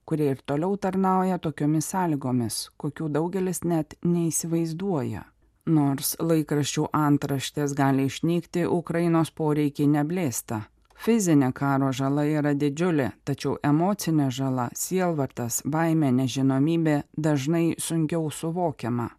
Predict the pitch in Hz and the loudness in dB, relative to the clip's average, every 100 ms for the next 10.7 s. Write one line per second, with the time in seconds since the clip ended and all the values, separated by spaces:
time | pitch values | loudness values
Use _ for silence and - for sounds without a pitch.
0 | - 240 220 220 214 190 170 - 202 190 | -4 -2 0 2 4 4 2 0 0 0
1 | 180 175 - 160 160 156 160 151 202 151 | -2 -4 0 2 4 4 2 2 0 0
2 | - 117 110 101 90 - - 139 170 156 | -2 -2 -2 -4 -6 -12 -8 -4 -4 -4
3 | 165 160 175 170 156 170 165 175 170 - | -2 0 2 2 0 0 2 2 0 0
4 | 180 170 151 156 - 214 156 131 113 - | 0 0 -2 -4 -2 0 0 0 -4 -8
5 | _ 220 208 208 196 202 196 - 147 - | _ -2 -2 0 0 0 0 -2 -2 0
6 | 147 160 185 170 139 139 170 180 156 - | 0 2 2 2 0 0 0 0 0 -2
7 | 170 - 160 156 165 175 180 180 170 - | -4 -2 -2 -2 -2 0 2 2 0 -4
8 | 156 170 - 202 202 131 110 - - 139 | -8 -8 -4 -2 -2 -2 -6 -10 -8 -4
9 | 131 - 143 147 156 165 165 160 151 185 | -4 0 0 2 2 2 2 0 -2 -4
10 | 170 101 - - 120 - - | -4 -6 -8 -8 -8 -8 -12